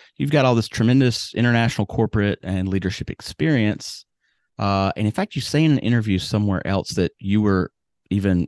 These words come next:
aggressive, combative, let's say a very determined person. Um, but that something happened in your life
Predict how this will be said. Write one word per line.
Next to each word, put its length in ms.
aggressive, 680
combative, 840
let's 140
say 200
a 80
very 240
determined 640
person. 440
Um, 500
but 520
that 180
something 400
happened 400
in 80
your 140
life 580